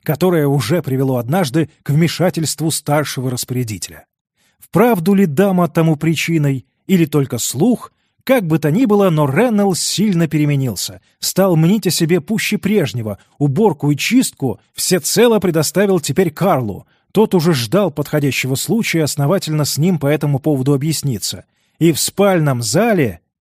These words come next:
не объявлялся вовсе. Никто другой не позволял себе столь демонстративно отдалиться от клана лифтёров, ибо вообще-то все они, по крайней мере в служебных вопросах, крепко держались заодно. И эту их сплочённость уважала даже дирекция гостиницы.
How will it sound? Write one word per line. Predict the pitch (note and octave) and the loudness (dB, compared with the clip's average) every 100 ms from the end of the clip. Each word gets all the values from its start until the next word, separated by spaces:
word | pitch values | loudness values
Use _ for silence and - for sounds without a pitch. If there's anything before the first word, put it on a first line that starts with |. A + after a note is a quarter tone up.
| _ | _
не | C3+ D3 F3 | 0 2 2
объявлялся | D3+ C3+ A#2+ C3+ D#3 - F#3 | 0 -2 -2 -2 -2 -2 -2
вовсе. | A3+ G#3+ - G2 - _ _ _ _ _ _ _ D#3 | -2 -2 -4 -8 -14 _ _ _ _ _ _ _ 2
Никто | G3 - A3 | 2 4 0
другой | E3+ F#3+ G3 E3+ | 2 2 4 2
не | B2 | 0
позволял | B2+ C#3 C3+ F3+ G3 | -2 -2 0 0 0
себе | - D#3 C#3 | 0 -2 -2
столь | - G#3 D#3 | 0 0 0
демонстративно | D3+ D#3+ C#3+ - D3 - A3 E3+ D#3+ | 0 0 -2 -2 -4 0 0 2 0
отдалиться | C#3+ A#2+ C#3 F3 F3+ - | 0 -2 0 0 -2 -2
от | D3+ - | -2 -2
клана | C#3+ D3+ C3+ | 0 0 0
лифтёров, | C3+ - C3+ G2+ E2 _ _ _ _ | -2 -2 -4 -4 -8 _ _ _ _
ибо | F3+ E3+ D3 | 0 2 2
вообще-то | C3 B2 - A#3+ - G#2+ F2+ _ - | 0 -2 -2 -2 -2 -4 -8 _ -8
все | - G#3 A3 | -2 2 2
они, | F#3 F#3+ | 4 2
по | F#3+ B2 | 0 -4
крайней | C3 B2 C#3+ | -2 -2 0
мере | F3 D3+ | 2 0
в | - | -2
служебных | D#3+ C#3 D3 A2 A2+ | -2 2 0 -2 -6
вопросах, | A#2 A#2 A#3+ - G3+ - _ _ | -6 0 0 0 -4 -6 _ _
крепко | D3+ A#3 - D4+ | 0 2 2 0
держались | D3+ D#3+ B2 C#3 F3+ D#3 | 2 0 2 0 0 0
заодно. | A2+ B2+ C#3+ B2 A#2 G2 - _ _ _ _ - | -2 0 0 0 -4 -6 -10 _ _ _ _ 0
И | F3 | 2
эту | G3 D#3+ | 2 4
их | D3+ - | 0 0
сплочённость | - C#3 - A3 B3 G#3+ - | -4 -6 -2 0 2 0 -2
уважала | C3 A#2 B2 F#3+ F3+ | -4 -2 -2 0 0
даже | C3+ C#3+ F3 F3 | 0 0 0 -2
дирекция | C3+ F3+ D3 A2 - C3 B2 | -2 0 0 -2 -6 -4 -2
гостиницы. | C#3 - - E2 D#2+ - - | -4 -6 -10 -14 -12 -12 -12